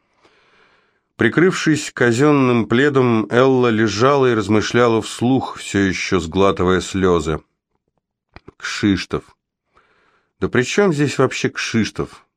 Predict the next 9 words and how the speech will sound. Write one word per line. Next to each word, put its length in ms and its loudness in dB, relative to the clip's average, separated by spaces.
Он 180 -2
просто 320 -2
оказался 560 0
свидетелем 600 -2
моего 440 2
отчаяния, 880 -4
вот 220 -4
и 40 -4
всё». 380 -8